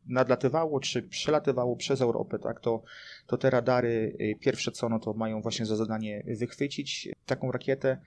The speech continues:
przekazać tą informację do tego pokoju operacyjnego w Niemczech, gdzie zaraz szybciutko obliczana jest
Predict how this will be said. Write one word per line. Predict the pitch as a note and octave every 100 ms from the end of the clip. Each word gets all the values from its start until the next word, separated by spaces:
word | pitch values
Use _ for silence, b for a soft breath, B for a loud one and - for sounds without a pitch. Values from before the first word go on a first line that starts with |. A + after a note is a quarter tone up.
| B B B A2+
przekazać | - B2+ B2+ A#2+
tą | - A#2
informację | A2+ A#2 A#2 A#2 - A2+
do | G#2+
tego | A#2+ A2 G#2+ G#2+ - _
pokoju | A#2+ - A#2+
operacyjnego | A#2 A#2+ A#2 A#2 A2+ A2
w | A2
Niemczech, | A#2 A#2+ - A#2 - b b b b
gdzie | G#2+ A2 A2 G#2 G2+ G2 - - -
zaraz | A#2 A2+ A2 A2
szybciutko | - - A2+ -
obliczana | G#2+ G#2+ - A2+ G#2+
jest | G2+ G2 - -